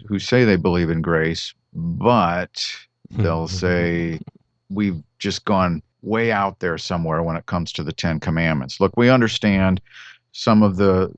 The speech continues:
Speaker 1: Jewish laws are no longer in place because of what happened with Jesus Christ at the cross. You know, the, some of those dietary laws under the old covenant, we kinda see where those were done away with. We can see where the, you know, certain wardrobe and clothing things, uh,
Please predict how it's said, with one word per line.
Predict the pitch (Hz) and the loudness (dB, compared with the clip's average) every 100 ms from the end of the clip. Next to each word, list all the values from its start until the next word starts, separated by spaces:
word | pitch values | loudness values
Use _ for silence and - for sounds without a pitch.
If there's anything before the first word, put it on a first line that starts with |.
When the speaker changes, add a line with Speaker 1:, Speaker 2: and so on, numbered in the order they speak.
| 107 | -10
Speaker 1:
Jewish | 90 101 104 104 - | -2 2 2 0 -2
laws | 90 80 78 82 80 - 82 | -2 0 -2 -2 -4 -10 -4
are | 87 | 0
no | 90 92 | 2 2
longer | 87 87 85 87 | 2 2 0 -2
in | 90 | -2
place | 90 82 80 78 | -4 -2 0 -2
because | - 82 87 82 | -6 -6 -4 -4
of | |
what | 80 85 - | -2 -2 -2
happened | 82 80 82 76 | -4 -4 -4 -6
with | 78 | -6
Jesus | - 78 69 69 | -6 -6 -4 -10
Christ | - 64 69 - | -4 -4 -4 -8
at | - | -12
the | - | -10
cross. | - - - - - - - - - | -6 -4 -6 -12 -16 -20 -20 -18 -6
You | |
know, | 82 80 | -2 -2
the, | 76 87 76 | -2 -4 -6
some | - 95 | -4 -2
of | 85 | -2
those | 82 | -4
dietary | - 87 80 82 - 87 87 | -2 -2 -2 -4 -4 -2 -2
laws | 76 82 85 85 85 | -2 0 0 0 -2
under | 95 87 | -2 -2
the | 85 85 | -2 -2
old | 80 82 | -2 -4
covenant, | - 90 90 90 | -4 -2 -2 -2
we | 87 | -4
kinda | - 90 90 | -4 -4 -4
see | - 95 | -4 -2
where | 90 | 0
those | 90 90 82 | 0 -2 -2
were | 90 | -2
done | 87 87 | -2 -2
away | 85 87 | 0 -2
with. | 85 87 85 - - _ | 0 -2 -4 -12 -20 _
We | 90 | -6
can | 95 | -6
see | 95 95 | -2 0
where | 87 90 | 0 2
the, | 90 - - - _ | 0 -2 -20 -20 _
you | - | -6
know, | 82 | -4
certain | - 92 73 90 | -2 -2 -2 -4
wardrobe | 76 69 104 95 90 82 90 90 | -6 -8 -2 2 2 2 2 2
and | 92 | 0
clothing | 87 - 92 85 90 85 | -4 0 0 2 -2 -2
things, | 87 87 87 87 - | -2 -2 -2 -4 -6
uh, | 90 92 | -6 -6